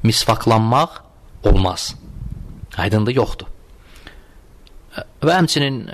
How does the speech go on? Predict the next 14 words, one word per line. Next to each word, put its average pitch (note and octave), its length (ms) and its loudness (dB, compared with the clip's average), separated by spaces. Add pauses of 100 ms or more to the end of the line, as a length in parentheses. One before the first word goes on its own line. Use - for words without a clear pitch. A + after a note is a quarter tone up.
(120)
bu - 100 6
barədə G#2+ 300 2
müasir G#2 340 0
alimlər G2 400 -2
də - 100 -8
fətva - 340 0
veriblər. F#2+ 440 0 (560)
Məsələn, G#2 280 -2
Şeyx G2+ 200 0
İbn F#2+ 200 2
Baz, G#2 380 0 (480)
Şeyx - 300 -2
İbn G#2 160 2
Utheymin G2 560 2